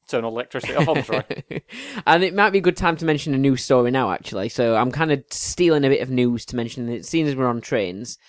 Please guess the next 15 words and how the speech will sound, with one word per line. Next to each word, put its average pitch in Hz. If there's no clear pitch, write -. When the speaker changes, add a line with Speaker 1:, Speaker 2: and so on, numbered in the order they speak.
Speaker 2:
Um, 127
now, 143
on 208
the, 160
I 165
don't 147
know 170
if 156
you've 156
seen 147
in 131
the 123
news 120
that, -
uh, 117